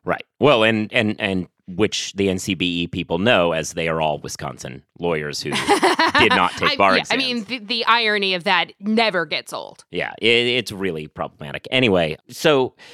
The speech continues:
Speaker 1: this is, this is a continuing problem, uh,
Speaker 2: Mm-hmm.
Speaker 1: with the way in which the bar exam, I, the N C B E operates. Uh, it is never, the, the amount of resources they have, uh, are not spent on making the situation better, but on continually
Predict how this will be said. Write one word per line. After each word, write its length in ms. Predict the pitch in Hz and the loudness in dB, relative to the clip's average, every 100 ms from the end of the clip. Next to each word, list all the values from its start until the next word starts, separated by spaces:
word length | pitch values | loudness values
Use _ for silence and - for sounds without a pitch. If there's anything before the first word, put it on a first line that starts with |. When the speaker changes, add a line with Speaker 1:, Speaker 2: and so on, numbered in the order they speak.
| - - _ _ - | -20 -20 _ _ -2
Speaker 1:
this 220 | 185 190 | -2 0
is, 360 | 160 - - - - - - | -2 -4 -12 -14 -18 -18 -2
this 180 | 165 - | -2 -2
is 100 | - | -6
a 20 | |
continuing 580 | 135 123 131 131 117 104 | -6 2 4 4 2 0
problem, 520 | 120 98 92 92 92 | 2 2 2 0 -2
uh, 240 | 95 87 85 | -2 0 0
Speaker 2:
Mm-hmm. 100 | 90 | -2
Speaker 1:
with 220 | 92 - | -6 -4
the 80 | 87 | -2
way 140 | 90 | -2
in 100 | 85 | -2
which 160 | 85 - | -4 -6
the 60 | 87 | -2
bar 200 | 90 85 | -2 -2
exam, 480 | 78 87 85 82 78 | -2 -2 -2 -4 -4
I, 160 | 104 107 | 0 0
the 240 | 107 107 | 0 0
N 140 | 117 110 | 0 0
C 120 | 107 | -2
B 280 | 92 92 85 | -2 0 2
E 40 | |
operates. 600 | 82 85 65 55 - - | 0 -2 -6 -10 -12 -6
Uh, 220 | 98 80 73 | -2 -2 -4
it 280 | 92 104 101 | -4 -4 -2
is 200 | 98 87 | -4 -2
never, 580 | 95 107 117 123 113 113 _ _ _ _ - | 0 0 2 2 0 -4 _ _ _ _ -12
the, 220 | 101 113 | -6 -6
the 140 | 107 110 | -2 -2
amount 280 | 104 131 | 0 0
of 100 | 127 | 0
resources 480 | 120 110 110 101 90 | -2 -2 -4 -4 -4
they 180 | 98 92 | -2 -2
have, 480 | 92 90 87 85 - - | -2 0 0 -2 -6 -6
uh, 260 | 90 85 - | -4 -4 -2
are 140 | 90 | -4
not 320 | 90 101 - | 0 0 0
spent 500 | - - 92 85 85 - | -6 -8 -6 -6 -8 -8
on 320 | 87 82 78 | -6 -6 -8
making 480 | - 87 95 98 90 | -6 -2 -2 -2 -4
the 80 | 80 | -6
situation 540 | - 92 87 80 80 | -8 -4 -2 -2 -4
better, 340 | 78 92 92 107 | 0 0 2 0
but 220 | 92 87 | 0 -2
on 220 | 87 82 78 | 0 -2 -4
continually 840 | - 82 - 92 92 87 82 80 | -10 -8 -4 -2 0 -2 -4 -8